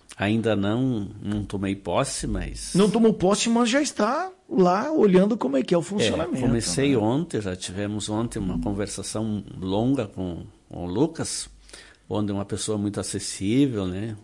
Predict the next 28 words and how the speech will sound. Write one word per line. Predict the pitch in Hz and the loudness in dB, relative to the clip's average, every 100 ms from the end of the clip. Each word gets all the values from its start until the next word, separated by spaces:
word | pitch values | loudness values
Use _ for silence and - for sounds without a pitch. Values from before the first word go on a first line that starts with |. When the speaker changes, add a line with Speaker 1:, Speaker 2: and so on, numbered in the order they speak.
| - | -8
Speaker 1:
te | 92 | -6
demonstrando | 90 87 98 107 101 - 92 110 107 | -6 -8 -6 -4 -6 -6 -4 -4 -4
a | - | -8
secretaria | - 101 98 98 95 92 110 | -8 -6 -6 -4 -4 0 -2
pra | 107 98 | -2 -6
nós, | 92 92 127 135 - - - - - | -4 -2 -2 -4 -8 -14 -20 -20 -12
o | - | -4
seu | - 120 | 0 0
funcionamento, | - 113 110 107 101 95 110 147 147 147 127 127 - - - - - - | 0 -2 0 2 2 2 6 6 6 0 -10 -12 -16 -18 -18 -20 -10 -2
uma | 110 | 0
parte | - 117 120 | 4 2 2
da | 104 107 | 0 2
sua | - 110 | 4 4
equipe. | 101 - 104 131 - 139 - - | 4 -2 -4 -4 -6 -10 -10 -8
Então, | 113 107 104 | -4 -2 0
assim, | 123 - 135 | 0 0 0
fui | 135 180 180 | 0 -2 0
muito | 202 214 | 0 0
bem | 156 160 | 2 4
rece-, | 160 156 - - | 4 0 -4 -8
recebido. | 117 131 151 - 143 98 123 135 104 | 0 4 4 4 0 4 6 6 4
Quero | 107 101 | -2 0
agradecer | 107 110 107 104 - 135 | 0 0 -2 -2 0 0
porque | 139 - - 110 - - - - - | 0 -4 -2 -2 -2 -10 -20 -20 -2
ninguém | 131 135 147 170 | 4 6 6 6
faz | 175 160 | 4 2
nada | 147 139 143 | 4 4 4
sozinho. | 139 160 151 127 120 139 131 98 | 2 2 2 2 4 6 6 2